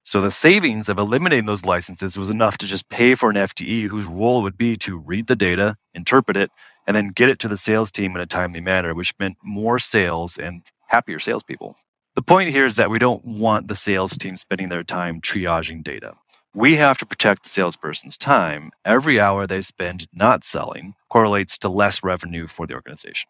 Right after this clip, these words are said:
Instead of giving sales teams access to too much data that's piped directly into the C R M, a sales team can run interference and help wrangle that noise. A small team that knows sales, knows what's significant in data, knows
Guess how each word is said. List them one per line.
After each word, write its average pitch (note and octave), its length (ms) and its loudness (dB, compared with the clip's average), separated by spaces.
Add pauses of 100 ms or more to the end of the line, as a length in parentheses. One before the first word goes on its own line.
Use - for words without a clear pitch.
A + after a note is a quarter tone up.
(140)
Instead C#3+ 300 4
of D3 100 2
giving C3 300 4
sales A2+ 320 4
teams G#2 420 -4
access G2 480 2
to F#2 140 -6
too B2 440 -4
much G#2+ 440 0
data F2+ 260 -2
that's E2+ 180 -4
piped F2+ 300 -2
directly F#2 440 -2
into G2 100 -4
the E2+ 60 -6
C F2 180 -4
R G2 120 0
M, G#2+ 300 0 (500)
a B2 80 2
sales F#3+ 300 4
team D3 300 -2
can A#2 400 2
run A2 280 0
interference C#3+ 600 0
and G2+ 100 -2
help G#2+ 200 2
wrangle G#2 300 2
that F2 180 0
noise. C2+ 420 -8 (340)
A G2+ 60 0
small C3 320 4
team B2+ 260 0
that - 160 0
knows G#2+ 400 -4
sales, A#2 580 2 (160)
knows A#2+ 320 4
what's - 200 0
significant C#3 460 2
in D#3+ 80 -6
data, F2+ 420 2 (240)
knows G#2+ 420 0